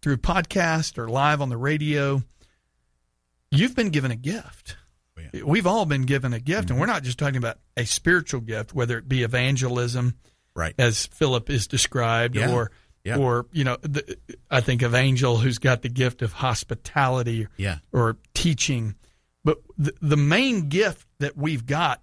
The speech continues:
Speaker 1: is the gift of the gospel,
Speaker 2: Right.
Speaker 1: the gift of
Speaker 2: Yes.
Speaker 1: grace.
Speaker 2: Yeah.
Speaker 1: And we are to serve one another faithfully.
Speaker 2: Yep.
Speaker 1: Because Paul says, "Guard the good deposit." He tells Timothy, "Guard the good deposit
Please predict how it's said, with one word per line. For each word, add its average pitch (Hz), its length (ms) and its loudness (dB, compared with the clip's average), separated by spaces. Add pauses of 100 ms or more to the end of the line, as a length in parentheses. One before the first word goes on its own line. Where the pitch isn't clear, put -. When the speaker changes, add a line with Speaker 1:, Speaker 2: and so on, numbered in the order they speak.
Speaker 1:
is 127 180 0
the 120 80 -2
gift 139 320 -2
of 120 120 -4
the 117 60 -8
gospel, - 680 -2 (300)
Speaker 2:
Right. 165 100 -2
Speaker 1:
the 156 80 6
gift 151 320 0
of 117 80 0
Speaker 2:
Yes. 117 100 -6
Speaker 1:
grace. 127 720 -4
Speaker 2:
Yeah. 80 160 -4 (420)
Speaker 1:
And 151 160 4
we 247 280 2
are 165 260 -2
to 151 240 -4
serve 240 500 -2
one 131 280 0
another 104 540 -8 (460)
faithfully. - 880 -2 (140)
Speaker 2:
Yep. 123 160 -8 (380)
Speaker 1:
Because 151 440 0 (320)
Paul 202 240 4
says, 143 340 -2
"Guard 156 440 -2
the 165 60 -4
good 151 280 -2
deposit." 165 520 -4
He 113 120 0
tells 127 360 0
Timothy, 196 400 -2
"Guard 165 400 2
the 208 80 -4
good 165 200 -2
deposit 160 520 -6